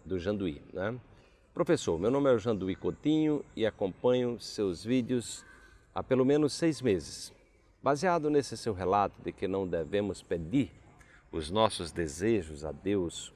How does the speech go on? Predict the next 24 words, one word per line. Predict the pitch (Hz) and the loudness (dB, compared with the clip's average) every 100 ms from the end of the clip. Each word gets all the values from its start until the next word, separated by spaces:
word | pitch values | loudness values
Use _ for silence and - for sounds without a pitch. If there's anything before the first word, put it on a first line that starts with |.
| - | -12
ou | 85 | -10
Jesus | 76 73 110 117 - - - - | -10 -6 -4 -4 -6 -14 -16 -12
Cristo | 107 117 - - - - - - - | -6 -6 -6 -18 -20 -20 -20 -20 -8
em | 95 | -6
tom | - 104 | 0 0
de | 85 | -2
súplica | - - 160 104 85 80 - - - _ | -8 -10 -8 -8 -6 -8 -8 -16 -20 _
para | - 98 110 113 - - - - _ - | -4 0 0 -2 -10 -20 -20 -20 _ -6
não | 113 143 165 160 - - - | 0 2 4 0 -4 -16 -10
estarmos | 107 - - 135 135 113 87 107 | -8 -8 -2 -2 0 -2 -2 -2
emanando | 131 117 107 135 139 | 0 2 2 2 2
energia | 117 104 85 98 | 2 0 2 0
de | 82 | 0
escassez, | - - 85 - 92 113 - - - - - - - _ | -6 -10 -10 -4 -2 -2 -6 -14 -20 -20 -20 -20 -20 _
qual | 160 175 | 0 2
o | 170 | 0
seu | 156 - 156 | -2 -2 -2
posicionamento | - - 170 180 151 160 - 156 151 123 117 139 139 135 | -4 0 2 2 0 -6 -2 -2 0 0 2 2 2 -2
a | |
respeito | 113 113 - - - 160 175 151 | -2 -6 -8 -8 -2 0 0 -4
das | 139 127 | -6 -6
pessoas | - 120 - 127 131 135 107 | -6 -10 -4 -2 2 2 0
mais | 113 104 | -2 -2
religiosas | 95 92 85 80 78 87 123 156 - | 0 -2 -2 -2 0 0 0 -6 -8